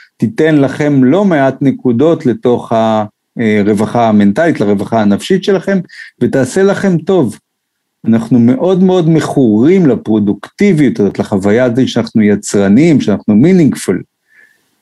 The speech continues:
אז הד-, הדבר הראשון, אני כן מתחבר לדברים שאתה אומר, הדבר הראשון, תעשה.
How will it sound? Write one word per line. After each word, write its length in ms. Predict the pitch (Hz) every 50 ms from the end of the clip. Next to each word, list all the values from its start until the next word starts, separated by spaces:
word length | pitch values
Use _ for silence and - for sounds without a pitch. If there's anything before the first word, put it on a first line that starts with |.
| _ _ _ _ _ _ - -
אז 240 | 104 101 95 - - - _ -
הד-, 340 | - 95 92 90 95 - - - -
הדבר 840 | 98 95 90 92 92 95 95 95 101 104 92 98 131 160 185 196
הראשון, 640 | 202 175 131 123 113 113 113 - - 170 208 262 302
אני 200 | 208 170 143 135
כן 220 | - 180 190 196
מתחבר 420 | 202 190 - - 202 180 185 202 208
לדברים 360 | 208 196 180 180 180 185 180
שאתה 160 | - - -
אומר, 240 | 143 135 170 208 247
הדבר 340 | 190 123 107 98 123 147 170
הראשון, 460 | 170 139 117 110 101 - 156 185 190
תעשה. 500 | 180 - 95 95 90 - - - - 240